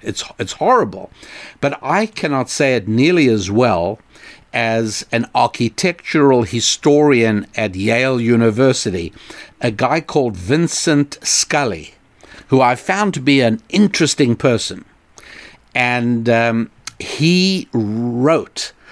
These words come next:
about the old Penn Station that was demolished in this period, nineteen sixty-three, and they built Madison Square Garden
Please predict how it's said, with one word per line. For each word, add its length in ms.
about 680
the 200
old 680
Penn 240
Station 760
that 160
was 120
demolished 580
in 240
this 220
period, 460
nineteen 500
sixty-three, 920
and 180
they 100
built 300
Madison 440
Square 360
Garden 580